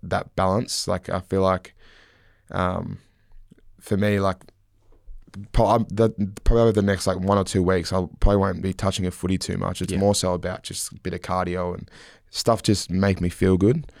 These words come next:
Speaker 1: Um, and
Speaker 2: It's
Speaker 1: then
Speaker 2: such a hard balance though, isn't it? 'Cause, like,
Speaker 1: Well, yeah.
Speaker 2: 'cause you wanna, like, improve,
Speaker 1: Yeah.
Speaker 2: but you also wanna have a break and not come back burnt out.
Speaker 1: Yeah, well, that's what I feel like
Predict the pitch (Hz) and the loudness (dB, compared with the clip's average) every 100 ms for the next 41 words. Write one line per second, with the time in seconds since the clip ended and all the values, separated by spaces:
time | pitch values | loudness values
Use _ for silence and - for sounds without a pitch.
0 | - - - - - 98 - - 98 98 | -20 -20 -20 -10 -6 -4 -4 -2 0 2
1 | 95 90 151 147 120 95 90 98 95 90 | 2 0 -4 -6 -8 -8 -8 -8 -8 -8
2 | 92 76 104 101 104 120 123 120 113 117 | -8 -8 -6 0 4 6 6 6 6 6
3 | 113 90 82 117 120 135 151 147 117 - | 4 2 -2 -2 0 2 2 0 -2 -4
4 | - _ _ - - - - - - - | -16 _ _ -20 -14 -14 -10 -10 -8 -4
5 | 101 - 98 113 233 - 120 123 - 107 | -4 0 0 0 -2 0 2 4 4 2
6 | 110 117 123 117 104 90 87 - 92 92 | 4 2 2 2 2 0 -4 0 0 2
7 | 92 92 95 90 87 - 87 85 85 82 | 0 -4 -4 -4 -2 -2 -2 -6 -6 -8
8 | 80 - 113 - 110 120 131 156 - - | -6 0 2 0 2 4 4 2 2 2
9 | 120 - 160 151 | 0 0 2 2